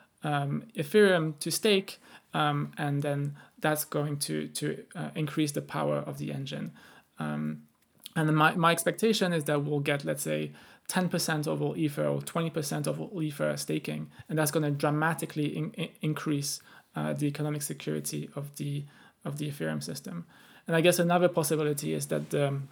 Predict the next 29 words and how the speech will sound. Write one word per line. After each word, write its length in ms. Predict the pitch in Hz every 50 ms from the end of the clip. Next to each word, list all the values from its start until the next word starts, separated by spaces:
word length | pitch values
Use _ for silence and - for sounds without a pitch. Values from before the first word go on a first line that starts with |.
| - _ - - - - _ - - _ - - -
the 160 | 160 147 160
ratio 760 | 151 151 170 175 185 180 - - 170 165 156 151 156 147 143 143 - - - - _ -
of 280 | 160 151 147 143 147 147
the, 400 | 151 147 143 139 143 151 147 143 - - - - - - - _ _ _ -
of 140 | 147 147 151
the 80 | -
price 580 | 143 - - 165 165 165 160 156 143 - - - - -
of, 260 | 156 151 151 143 143
of 180 | 208 175 143 147
Ether 560 | - 185 180 175 - 165 151 147 147 156 156 170
relative 480 | 156 156 160 156 147 147 - 147 147
to 80 | - 165
the 80 | 156
price 260 | 143 - 165 156 147 156
of 100 | 147 143
Bitcoin, 600 | 180 185 180 - - 165 156 147 143 147 147 143 - - _ _ _ _ _ _
you 120 | - 165
know, 140 | 156 143 147
will 500 | 156 - 165 151 160 160 156 156 - - -
increase. 640 | - 156 156 151 - 170 175 220 220 - - - - _ _ _ - - _ _ -
And 140 | 160 156 156
if 100 | 143 147
that 120 | 156 147
happens, 540 | 143 143 156 151 151 151 139 139 139 - - 240
you 120 | 208 160
know, 80 | 147 139
that 160 | 131 147 147 143
will 140 | 143 143 -
also 560 | 165 151 151 147 - 165 156 147 147 147